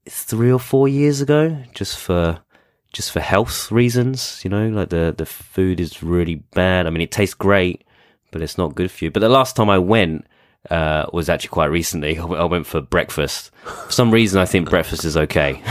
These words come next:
<laughs> 'cause, uh, 'cause it comes with a coffee. I don't know. But yeah, I had a, I had an Egg McMuffin sandwich, um, and it comes with a hash brown. Those hash browns are lethal, man.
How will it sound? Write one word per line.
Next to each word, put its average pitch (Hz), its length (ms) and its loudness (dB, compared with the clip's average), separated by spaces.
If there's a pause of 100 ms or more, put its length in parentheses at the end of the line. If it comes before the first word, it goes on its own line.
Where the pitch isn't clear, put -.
<laughs> - 160 -16 (680)
'cause, 90 220 0 (120)
uh, 104 200 2 (360)
'cause 80 140 0
it 73 120 0
comes 80 300 -2
with 71 100 0
a 67 60 -2
coffee. 65 480 -4
I 65 60 -10
don't 69 140 -6
know. 69 180 -8 (340)
But 92 120 4
yeah, 90 160 6
I 87 40 2
had 95 200 4
a, 85 340 4
I 82 40 2
had 87 100 4
an 82 140 0
Egg 85 160 0
McMuffin 85 640 0
sandwich, 82 840 0 (140)
um, 76 420 0
and 69 100 -4
it 73 100 -4
comes 82 160 2
with 73 100 -2
a 78 40 -2
hash 80 260 -4
brown. 73 160 -4
Those 101 180 0
hash - 280 -2
browns 73 260 -2
are 69 60 -4
lethal, 76 460 -4
man. 73 300 -4